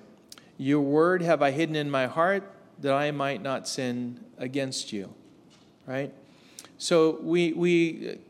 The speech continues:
we know, in fact, uh, one way to remember that is you can dial nine one one either way, right? Um, and, uh, and so that's, that psalm speaks of,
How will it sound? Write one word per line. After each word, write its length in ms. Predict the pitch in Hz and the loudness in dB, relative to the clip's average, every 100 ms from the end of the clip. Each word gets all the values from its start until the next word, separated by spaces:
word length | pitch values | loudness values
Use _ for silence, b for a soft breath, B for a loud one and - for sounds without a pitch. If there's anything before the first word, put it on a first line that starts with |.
| - | -14
we 140 | 160 170 | -2 0
know, 200 | 170 160 | 2 0
in 460 | 180 170 156 156 | 0 -4 -2 -2
fact, 280 | 151 185 180 | 0 0 4
uh, 160 | 151 151 | 2 4
one 200 | 180 175 | 2 4
way 120 | 165 | 4
to 100 | 147 | 4
remember 380 | 139 139 151 139 | 2 2 0 2
that 200 | 123 127 | 2 2
is 200 | 123 151 | 0 0
you 180 | 139 | -2
can 200 | 135 147 | -2 -4
dial 260 | 127 135 143 | 2 2 2
nine 220 | 131 135 | -2 -4
one 180 | 127 123 | -4 -2
one 160 | 123 123 | -2 -2
either 240 | 123 113 | -2 0
way, 340 | 117 113 98 - - _ b b _ _ | 0 0 -4 -10 -20 _ b b _ _
right? 340 | 123 123 143 - - - - - - - b b b b b b b b b b b _ - | -2 -2 -2 -10 -20 -20 -20 -20 -20 -20 b b b b b b b b b b b _ -14
Um, 560 | - 123 120 117 117 120 - | -2 0 2 0 -4 -8 -8
and, 440 | 143 139 131 131 | -4 -2 0 0
uh, 340 | 127 123 120 120 | 0 2 0 -2
and 240 | - 143 139 | -4 -6 -4
so 580 | - 147 139 135 143 | 4 4 6 2 -2
that's, 640 | - - 147 139 - - - | -8 -6 0 0 0 -6 -2
that 220 | 156 147 | 0 0
psalm 720 | - - 160 156 139 127 135 | 0 2 4 4 2 -2 -6
speaks 520 | - - 156 147 147 - | -10 -4 -2 0 0 2
of, 480 | 127 127 123 - | 2 0 -4 -14